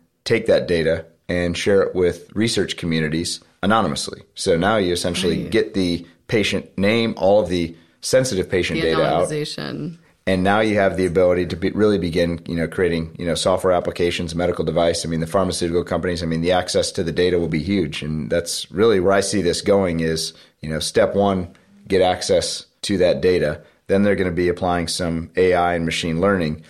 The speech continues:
Speaker 1: Once blockchain really comes to fruition, that's going to secure and democratize that data even more, that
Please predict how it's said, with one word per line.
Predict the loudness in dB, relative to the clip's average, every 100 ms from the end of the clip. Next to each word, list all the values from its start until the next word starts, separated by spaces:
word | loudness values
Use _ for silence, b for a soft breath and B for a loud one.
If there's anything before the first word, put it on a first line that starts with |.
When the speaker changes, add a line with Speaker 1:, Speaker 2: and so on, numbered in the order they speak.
| B B
Speaker 1:
Once | -2 -2
blockchain | 2 2 2 0 -2 0 2
really | 2 2
comes | -2 -4 -6
to |
fruition, | -4 0 2 2 -2 -6 -8 0
that's | 0 0 -6
going | -2 -2 -2
to | -4 -2 0 -2
secure | -6 -6 0 0
and | 0
democratize | 0 0 -2 0 0 2
that | 0
data | 2 0 0
even | -2 0
more, | 2 2 2
that | -2